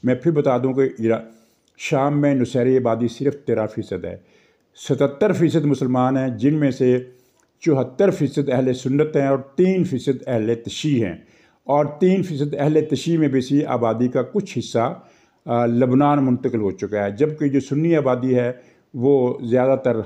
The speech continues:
हलब में चली गई है। अब शेर-, शाम के, अ, जो वस्ती शाम का इलाका है और जनूबी शाम का इलाका, वहाँ बहुत कम आबादी है, खंडरात हैं, वीराने हैं और सिर्फ उलवाइट आबादी यानी नुसैरी आबादी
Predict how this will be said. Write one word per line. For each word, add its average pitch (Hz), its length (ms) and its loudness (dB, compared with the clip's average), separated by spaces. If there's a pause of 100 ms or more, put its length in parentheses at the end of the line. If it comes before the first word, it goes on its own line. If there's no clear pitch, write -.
हलब 120 200 0
में 151 160 0
चली 135 240 0
गई 127 220 0
है। 117 160 2
अब 123 260 -4
शेर-, 117 300 -4
शाम 117 400 -2
के, 120 220 -2 (460)
अ, 110 80 -2
जो 117 180 2
वस्ती 123 340 0
शाम 123 280 0
का 120 160 0
इलाका 110 340 0
है 117 60 2
और 113 60 0
जनूबी 110 300 -2
शाम 113 280 -4
का 113 140 -4
इलाका, 107 300 -4
वहाँ 101 380 -6
बहुत 110 280 -4
कम 113 140 -4
आबादी 104 380 -4
है, 107 60 -4
खंडरात 104 680 -4
हैं, 101 200 -8
वीराने 98 420 -4
हैं 113 300 -4 (380)
और 113 180 0
सिर्फ 127 400 -4
उलवाइट 117 460 0
आबादी 113 760 -2
यानी 107 160 -4
नुसैरी 127 480 0
आबादी 110 460 -2